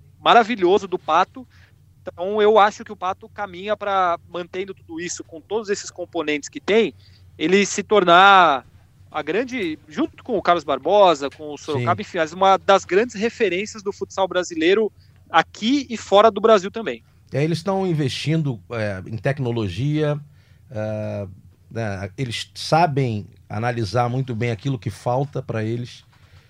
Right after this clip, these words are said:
Speaker 2: vão fazer trabalhos aí na parte de fisioterapia, de fisiologia, com os principais profissionais do país, estão contratando, é, profissionais também pra comissão técnica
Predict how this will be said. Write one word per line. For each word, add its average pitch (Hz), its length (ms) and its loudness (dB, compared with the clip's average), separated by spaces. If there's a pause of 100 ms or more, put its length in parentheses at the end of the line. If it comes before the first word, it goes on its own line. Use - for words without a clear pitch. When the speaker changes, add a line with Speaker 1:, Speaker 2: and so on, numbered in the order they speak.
(180)
Speaker 2:
vão 127 280 -6
fazer 131 340 -4
trabalhos 120 640 -2
aí 110 280 -2
na 107 120 -4
parte 104 400 -6
de 101 200 -8
fisioterapia, 110 840 -6
de 95 120 -8
fisiologia, 110 880 -2 (440)
com 120 360 -6 (320)
os 101 160 -8
principais 139 580 -4
profissionais 117 600 -4
do 123 80 -4
país, 117 680 -4 (300)
estão 147 200 0
contratando, 156 840 0 (380)
é, 113 260 -2
profissionais 127 840 -2
também 120 400 -2
pra 110 180 -4
comissão 120 380 -8
técnica 113 600 -4